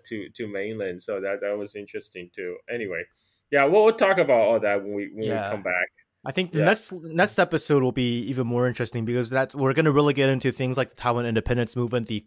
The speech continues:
Speaker 2: opposition against the K M T,
Speaker 1: Yes.
Speaker 2: and this and
Speaker 1: Yes.
Speaker 2: that.
Speaker 1: Yes.
Speaker 2: So,
Speaker 1: Yes.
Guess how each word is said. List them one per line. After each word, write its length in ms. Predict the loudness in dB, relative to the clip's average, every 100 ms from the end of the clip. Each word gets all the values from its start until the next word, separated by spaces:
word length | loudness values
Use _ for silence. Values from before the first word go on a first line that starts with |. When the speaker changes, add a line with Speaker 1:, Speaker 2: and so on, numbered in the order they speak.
| -2
Speaker 2:
opposition 540 | -2 0 -2 -2 -2
against 300 | -2 -4 -4
the 60 | -6
K 220 | -4 -2
M 120 | 0 -2 -2
T, 460 | -2 0 -2 -4 -10 -20 _ _ _ -10
Speaker 1:
Yes. 120 | -4
Speaker 2:
and 120 | -2
this 100 | 0
and 120 | -4
Speaker 1:
Yes. 120 | -8 -6
Speaker 2:
that. 240 | -4 -6 _ _ _ _ _ _ -12
Speaker 1:
Yes. 540 | -6 -6 -6 -12 -18
Speaker 2:
So, 200 | -6 -2
Speaker 1:
Yes. 300 | 0 0 -4